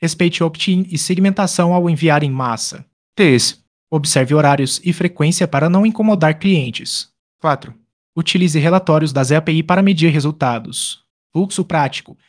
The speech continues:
Receber pedido seta à direita, integrar o e-book com Z A P I seta à direita, enviar confirmação automática, recebe um pedido via WhatsApp seta à direita, o e-book grava o pedido seta à direita, fila processa validação de estoque seta à direita, worker chama Z A P I para enviar confirmação.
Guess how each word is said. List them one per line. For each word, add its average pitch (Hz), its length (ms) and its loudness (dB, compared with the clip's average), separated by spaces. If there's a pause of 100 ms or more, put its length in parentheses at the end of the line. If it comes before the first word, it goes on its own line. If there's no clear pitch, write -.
(120)
Receber 170 360 -2
pedido 160 400 -2
seta 175 320 -4
à - 20 -2
direita, 170 560 -2
integrar 147 480 -4
o 160 60 -2
e-book 160 260 -4
com 165 140 -2
Z 143 140 -2
A 175 40 0
P 175 140 -6
I 156 80 -4
seta 180 320 -2
à - 20 -2
direita, 165 380 -2
enviar 160 300 -2
confirmação 196 600 -2
automática, 165 680 -2
recebe 160 420 -2
um 165 60 -2
pedido 160 360 -2
via 156 220 0
WhatsApp 147 500 -2
seta 175 280 -4
à - 20 0
direita, 156 400 -2
o 151 100 -2
e-book 170 260 -4
grava 165 300 0
o 170 60 -4
pedido 156 400 -2
seta 175 340 -4
à 180 40 -2
direita, 175 340 -2
fila 190 260 -4
processa 185 480 -4
validação 190 540 -2
de 151 80 -4
estoque 165 400 -4
seta 185 300 -4
à - 20 -2
direita, 160 320 -2
worker 156 300 -2
chama 190 260 0
Z 151 140 -2
A 175 60 -2
P 175 120 -6
I 143 100 -4
para 170 200 -4
enviar 160 300 -2
confirmação. 190 800 -4